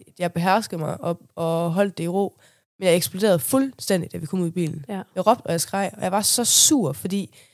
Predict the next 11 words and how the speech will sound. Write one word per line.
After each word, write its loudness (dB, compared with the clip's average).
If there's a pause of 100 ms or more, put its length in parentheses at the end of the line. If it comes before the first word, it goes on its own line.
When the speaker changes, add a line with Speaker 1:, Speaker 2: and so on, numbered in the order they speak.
(880)
Speaker 1:
der 2
blev 4
bare 4
set 0
hen 0
over 4
hovedet 0
på -4
en. -2 (160)
Altså, 2 (180)
hallo, 2